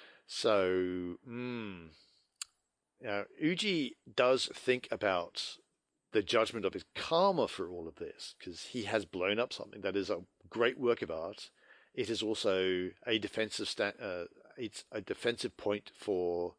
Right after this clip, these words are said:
the Kakita and has been for a long time. And he also murdered a whole bunch of people, many of them Crane. So he's had to have, think about this. He's thinking of karma as the sum of his actions and his failures to act,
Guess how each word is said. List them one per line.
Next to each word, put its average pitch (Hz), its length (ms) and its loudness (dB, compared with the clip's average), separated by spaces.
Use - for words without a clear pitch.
the 107 180 -2
Kakita 104 400 -4
and 87 100 -6
has 95 160 -2
been 92 200 -4
for - 140 -8
a 87 60 -2
long 87 240 -6
time. 113 500 0
And 95 440 0
he 113 360 0
also 120 400 2
murdered 190 480 2
a 139 60 6
whole 120 160 6
bunch 120 220 2
of 120 80 -8
people, 113 320 2
many 110 320 -2
of 101 80 -4
them 110 160 -10
Crane. 82 540 -6
So - 160 -6
he's 104 140 -4
had 127 160 -6
to 120 60 -6
have, 101 100 -8
think 151 180 -4
about - 240 -10
this. - 340 -20
He's 147 320 0
thinking 208 480 -2
of 143 220 0
karma 151 380 0
as - 180 -4
the 120 100 -6
sum 135 400 0
of 131 140 0
his - 220 -4
actions 139 500 -4
and - 140 -16
his 98 160 -12
failures 135 800 4
to - 180 -12
act, 90 420 -16